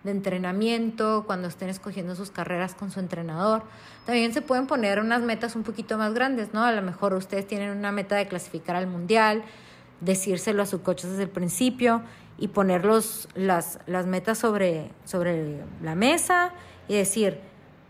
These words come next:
"¿Puedo clasificar al mundial? ¿Sí o no?". O sea, "¿Crees que puedo? ¿Sí o no?". "Ok". O si no, como que "Este año no, el próximo", ¿no? "¿Y, y cómo vamos a hacer para llegar ahí? ¿Qué necesito hacer?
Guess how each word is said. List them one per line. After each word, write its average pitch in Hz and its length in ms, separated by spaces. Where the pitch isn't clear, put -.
"¿Puedo 330 340
clasificar 262 540
al 277 80
mundial? 311 720
¿Sí - 260
o 226 80
no?". 185 180
O 165 40
sea, 180 180
"¿Crees 214 220
que 254 100
puedo? 302 400
¿Sí - 280
o 220 80
no?". - 160
"Ok". 185 200
O 214 100
si 220 180
no, 294 340
como 233 200
que 190 120
"Este 190 200
año 240 360
no, 214 260
el 185 100
próximo", 190 600
¿no? 208 220
"¿Y, 220 220
y 214 160
cómo 254 540
vamos 240 220
a 285 40
hacer 220 220
para 240 160
llegar 202 240
ahí? 175 340
¿Qué 214 80
necesito 214 420
hacer? 185 300